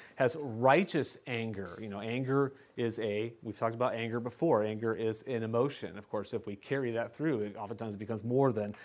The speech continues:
emotion, right? But, uh, it is emotion. He has righteous anger and hatred toward the wicked. We read that in the Old Testament. Of course, the, we read that in the New Testament, the Holy Spirit can be grieved.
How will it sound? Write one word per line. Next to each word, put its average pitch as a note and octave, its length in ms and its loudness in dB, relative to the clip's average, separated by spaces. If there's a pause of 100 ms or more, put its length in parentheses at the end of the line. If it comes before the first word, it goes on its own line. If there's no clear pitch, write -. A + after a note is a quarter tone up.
(260)
emotion, G2 440 -8
right? G#2+ 260 -6
But, G#2 240 -4 (360)
uh, G#2+ 360 2
it A2 160 -2
is A2+ 140 -2
emotion. B2+ 460 2
He B2 240 -2
has B2 260 4
righteous C3 720 4
anger G#2 520 -4
and A2+ 380 -2 (240)
hatred A#2 720 0 (160)
toward A2+ 360 -2 (100)
the A#2 80 -2
wicked. A2 440 -2
We A2 160 -8
read G2 220 -8
that G#2 300 -4
in G#2 180 -6
the G#2 80 -4
Old C3+ 220 -4
Testament. - 480 -10 (840)
Of - 60 -20
course, A#2+ 320 2 (420)
the, A#2+ 220 2
we A2+ 160 -2
read A#2 260 -2
that A#2+ 220 0
in A#2+ 140 -6
the A2 60 -6
New C#3 160 0
Testament, B2 440 -4
the A#2 80 0
Holy C3 260 0
Spirit C#3 600 0
can A2 240 -6
be A2 160 -6
grieved. A#2+ 760 -4